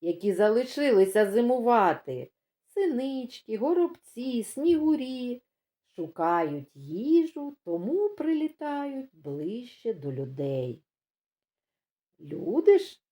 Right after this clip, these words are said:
часто вішають для них годівнички з насінням та крихтами хліба. Повітря ж взимку особливе, чисте, холодне і свіже.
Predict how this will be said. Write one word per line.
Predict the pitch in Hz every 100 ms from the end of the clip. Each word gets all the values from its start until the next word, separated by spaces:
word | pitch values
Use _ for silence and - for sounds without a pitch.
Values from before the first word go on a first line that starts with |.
| _
часто | 143 143 302 - 320
вішають | 311 233 226 294 339
для | 320 359
них | 339 339
годівнички | 330 370 381 370 349 349 330 - 330
з | 320
насінням | 311 311 - 294 294 277 262 247 _ _ _
та | 156
крихтами | 135 - 320 403 392 _ 269 262 262
хліба. | 262 - 127 139 135 131 120 104 - _ _ _ _ _ _ _ _ _ _ _ _
Повітря | 143 139 170 262 370 370 330 311
ж | 302 285
взимку | 285 294 285 277 262 247 247 -
особливе, | 285 370 359 - 180 147 143 151 151 147 135 131 117 135 _ _ _ _ _ _
чисте, | - 160 214 208 147 - _ 147 139 139 _ _
холодне | 190 226 208 254 359 320 330 320 311
і | 285
свіже. | 294 - 208 190 202 185 139 131 120 -